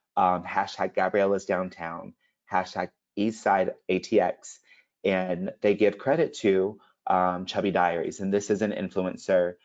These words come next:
um, a consumer, but also a brand ambassador as well. So you definitely wanna make sure that you're really looking at how you're engaging with your customers. More importantly, like, how you're positioning yourself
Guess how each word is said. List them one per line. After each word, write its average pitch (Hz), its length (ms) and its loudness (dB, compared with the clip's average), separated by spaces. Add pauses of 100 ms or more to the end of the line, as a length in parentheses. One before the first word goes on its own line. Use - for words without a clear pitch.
(180)
um, 90 640 -2 (100)
a - 60 -14
consumer, 98 800 0 (380)
but 107 100 4
also 98 760 4 (200)
a 104 80 0
brand 101 320 0
ambassador 87 800 -2
as 90 160 -4
well. - 320 0 (240)
So - 140 2
you 127 80 8
definitely 131 340 2
wanna 110 160 2
make 98 220 0
sure 101 260 4
that 92 300 0
you're 95 260 0 (220)
really 104 360 2
looking 95 360 -2
at 87 220 -4 (200)
how 101 220 2
you're 98 180 4
engaging 92 540 -2
with 90 180 -6
your 92 100 2
customers. 139 680 -6 (340)
More 165 100 0
importantly, 156 400 0
like, 107 180 2
how 107 240 0
you're 131 140 2
positioning 104 560 0
yourself 92 500 0